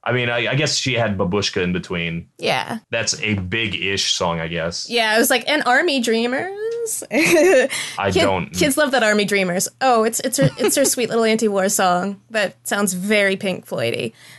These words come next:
Speaker 2: The video is, again, lots, it's very cho-, it's choreographed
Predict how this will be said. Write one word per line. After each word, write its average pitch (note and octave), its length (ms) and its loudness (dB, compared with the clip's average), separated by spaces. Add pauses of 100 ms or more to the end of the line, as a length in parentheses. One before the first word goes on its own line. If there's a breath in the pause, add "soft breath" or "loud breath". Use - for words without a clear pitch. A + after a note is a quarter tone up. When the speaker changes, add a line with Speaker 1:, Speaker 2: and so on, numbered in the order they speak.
(100)
Speaker 2:
The A#3+ 100 -2
video A#3 500 2
is, - 300 0
again, G#3 420 0
lots, G#3+ 240 0
it's A3+ 180 -2
very C#4+ 220 4
cho-, - 140 -4
it's A3+ 120 2
choreographed D4 640 2